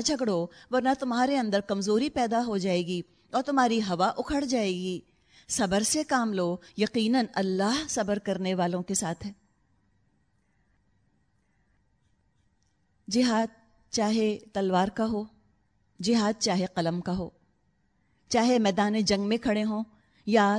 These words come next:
تعلیم کے میدان میں کھڑے ہوں، چاہے انٹلیکچوئل جہاد ہو، چاہے ملٹری جہاد ہو، ہر میدان میں کامیابی کا طریقہ بتا دیا گیا۔ پہلی بات، جو فیصلہ کر لیا اب ڈبل مائنڈڈ نہیں ہونا،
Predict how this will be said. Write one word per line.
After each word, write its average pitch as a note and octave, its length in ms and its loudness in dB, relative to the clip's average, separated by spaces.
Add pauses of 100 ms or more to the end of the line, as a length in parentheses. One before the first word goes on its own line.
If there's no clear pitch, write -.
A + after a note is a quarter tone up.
(120)
تعلیم G#3 420 2
کے B3 140 -2
میدان G3+ 340 2
میں G#3+ 140 0
کھڑے G3+ 260 0
ہوں، G#3 220 -2 (600)
چاہے A#3 340 4 (560)
انٹلیکچوئل G#3+ 600 2
جہاد G#3 420 2
ہو، G#3+ 220 0 (280)
چاہے G#3+ 400 4 (100)
ملٹری G3 460 0
جہاد F#3+ 360 2
ہو، G3+ 100 -8 (1040)
ہر D#4+ 320 4
میدان A3 460 2
میں B3 160 2
کامیابی F#3+ 480 0
کا G3 140 0
طریقہ F3 380 -2 (160)
بتا G#3 300 0
دیا F3 180 -2
گیا۔ E3+ 220 -4 (1300)
پہلی B3+ 240 2
بات، B3 320 0 (260)
جو B3 260 0
فیصلہ B3 280 2 (100)
کر A#3+ 120 0
لیا A#3 240 0 (120)
اب G3+ 160 2
ڈبل G3+ 220 2
مائنڈڈ G3+ 380 2
نہیں G3 180 -2
ہونا، F#3 280 -4